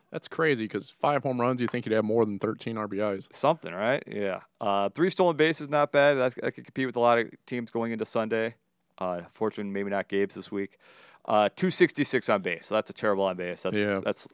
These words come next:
Speaker 2: Rougned Odor-esque, for,
Speaker 1: <laughs>
Speaker 2: you know,
Speaker 1: Yeah,
Speaker 2: like,
Speaker 1: for sure.
Speaker 2: so it's a whole team. It's not good. While Gabe has twenty-four runs, pretty competitive. Again, you know, you might wanna be a little bit higher, but eleven home runs, you're excited with that. Twenty-five R B Is, looking good.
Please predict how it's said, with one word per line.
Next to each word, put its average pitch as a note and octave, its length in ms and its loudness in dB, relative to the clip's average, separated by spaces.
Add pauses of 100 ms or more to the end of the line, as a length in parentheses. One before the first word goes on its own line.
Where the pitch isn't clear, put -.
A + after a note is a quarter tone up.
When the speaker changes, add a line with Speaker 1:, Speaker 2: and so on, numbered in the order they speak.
(140)
Speaker 2:
Rougned A2+ 380 2
Odor-esque, G#2 1700 -2
for, - 120 -8
Speaker 1:
<laughs> C3+ 320 0
Speaker 2:
you G#2+ 80 -6
know, F#2 120 -4
Speaker 1:
Yeah, - 180 -2
Speaker 2:
like, F#2+ 120 -6
Speaker 1:
for A2 160 -12
sure. A2 260 -10 (300)
Speaker 2:
so G2+ 360 0 (100)
it's G#2+ 140 -4
a G2 60 0
whole G#2 140 4
team. F#2+ 340 -4 (680)
It's - 120 -20
not G#2+ 180 -2
good. F2+ 240 -6 (400)
While A#2+ 340 8
Gabe E3 340 4
has D3+ 140 6
twenty-four D3 460 2
runs, B2+ 280 4
pretty C#3 220 0
competitive. A#2 600 2
Again, A2 300 -6
you G#2+ 80 -8
know, G2 240 -2 (340)
you A2+ 60 -8
might A#2 240 2
wanna A2+ 120 0
be G#2+ 60 -2
a G#2+ 60 2
little A2 220 2
bit G#2+ 120 0
higher, G#2+ 340 2
but - 200 2
eleven B2 360 6
home A2+ 240 -2
runs, A2+ 280 0
you're G#2 100 -2
excited G#2+ 320 2
with G2+ 140 -4
that. G#2 320 2
Twenty-five A2+ 500 2
R G#2+ 140 4
B G2+ 120 -2
Is, G2+ 380 2
looking G#2 220 -6
good. G#2 260 -2